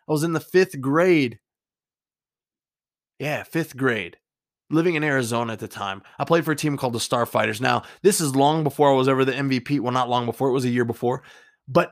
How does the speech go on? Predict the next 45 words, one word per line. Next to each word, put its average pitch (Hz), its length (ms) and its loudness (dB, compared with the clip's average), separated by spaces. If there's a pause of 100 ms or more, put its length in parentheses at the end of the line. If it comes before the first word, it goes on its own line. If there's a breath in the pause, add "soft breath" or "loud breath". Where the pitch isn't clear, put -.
I 185 80 2
had 175 160 -2
never 170 320 2
got 156 200 0
to - 60 -18
carry 156 200 2
the 139 100 2
ball. 147 380 4
I 151 60 4
was 139 180 2
an 135 160 0
offensive 147 360 2
lineman. 120 340 0 (180)
All 165 160 2
I - 20 6
wanted 147 220 4
to 127 60 -4
do 139 100 2
was 127 100 -2
be 127 120 0
a 113 60 0
running 120 280 -4
back, 107 160 -2
score 143 180 2
the 120 60 4
touchdowns. 120 480 -2
I 135 40 0
wanted 139 300 -2
to 117 220 -2 (260 loud breath)
carry 175 260 0
the 147 120 0
team 160 300 0
on 131 100 2
my 123 100 4
back, 113 380 0
right? 131 200 -2
Those 151 160 0
were 151 60 -2
the 143 160 -2
athletes 143 300 -2
that 131 100 -2
I 131 80 4
looked 131 220 0
up 117 100 -2
to. - 180 -4